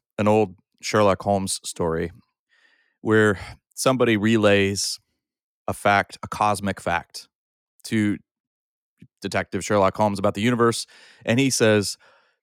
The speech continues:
essentially, "I will quickly jettison this from my brain now. I have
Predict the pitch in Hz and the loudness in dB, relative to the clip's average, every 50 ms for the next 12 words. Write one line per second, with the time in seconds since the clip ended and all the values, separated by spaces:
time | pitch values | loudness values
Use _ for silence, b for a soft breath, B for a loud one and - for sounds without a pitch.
0 | b _ - - - 143 147 139 - 123 110 104 104 - 101 107 101 101 95 - | b _ -6 0 2 2 2 2 2 2 2 2 2 0 0 0 0 0 0 0
1 | 139 131 - 117 113 107 98 95 104 110 117 120 120 - - 110 104 110 110 107 | -2 -2 0 0 -2 -2 -2 -2 0 2 2 2 2 0 0 0 2 2 0 0
2 | - - 104 95 90 87 85 120 135 139 135 131 131 127 131 127 127 120 - b | -2 -4 -4 -4 -4 0 2 2 2 2 2 2 2 2 2 2 0 -2 -6 b
3 | b b b b b b - 92 87 85 92 87 87 85 85 82 82 - - - | b b b b b b -6 -6 -4 -2 0 0 0 0 0 -4 -6 -8 -12 -14